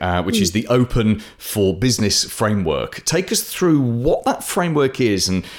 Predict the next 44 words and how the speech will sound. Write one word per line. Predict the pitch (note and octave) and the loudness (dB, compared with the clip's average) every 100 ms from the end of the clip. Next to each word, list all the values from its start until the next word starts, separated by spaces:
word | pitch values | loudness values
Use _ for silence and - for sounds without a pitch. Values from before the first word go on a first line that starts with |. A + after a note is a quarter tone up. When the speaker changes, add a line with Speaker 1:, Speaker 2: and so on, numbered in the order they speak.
| - | -12
Speaker 1:
how | - D#3+ | -4 -2
it | G3+ - - | -2 -4 -4
puts | - F3 - | 0 0 0
in | B2+ | -2
place | - B2+ A#2 | 0 0 2
something | - A#2+ A2 G#2+ | 2 0 0 0
to | - G2+ | 0 0
allow | G2 G#2 G#2 G#2 | 2 2 2 0
M | G2 F#2 | 0 -2
S | - | -2
Ps | G#2 F2+ E2+ | -2 -2 -2
to | - G2 E2+ - | -4 -4 -6 -8
sort | - G#2+ | -4 -2
of | F#2 | -2
relax | F#2+ G2+ - - | -4 -4 -4 -2
into | G#2 G#2 F2+ | 0 0 0
their | F2 F2 E2 | 0 2 0
consultative | B2 A#2 G#2+ G2 - A2+ - | -2 0 0 -2 -4 -4 -2
selling. | B2 G2 C2 - - - - - - - - - | -2 -2 -6 -12 -20 -20 -18 -18 -18 -20 -18 -6
Speaker 2:
Yeah. | A#3+ D4 G#3 C#3+ | -2 0 0 0
So | - A3+ | -2 -2
the | A#3+ - | 0 0
Open | E4+ B4 A4 | 0 0 0
for | F4+ | 0
Business | A3+ A3 G3+ - | 2 0 0 -2
framework | F#3+ F#3 F#3 E3+ D#3+ - G3 | 0 2 4 2 0 -2 2
is, | F#3+ F3+ F3 - | 4 2 0 -4
is | - G3+ F#3+ | 2 2 2
really | G3+ A#3 C#4 D#4 | 2 2 2 2
something | D#4 - F#3+ G3 G3+ F#3+ F#3+ | 0 0 0 2 2 4 4
that | F3+ E3 D#3+ | 2 0 0
developed | E3 F3 F3 F3 | 0 0 0 0
over | F3 E3 E3+ | 0 0 0
the | D#3 D#3 | 0 2
last | D#3 D#3 - | 2 0 -2
twenty | - G3 F#3 | -4 2 2
plus | F3+ F3 E3+ | 2 -2 0
years | E3+ D#3+ D#3+ | 2 2 2
that | E3 | 2
I've | D#3 D3+ | 0 0
been | D#3+ D#3 C#3+ - - | 0 0 -2 -8 -2
working | F3 E3+ E3+ E3 | -2 0 0 0
with | E3 | -2
professionals, | - E3+ D#3+ D#3+ D#3+ D#3 D3 C#3+ | -4 -2 -2 -2 -2 0 0 -2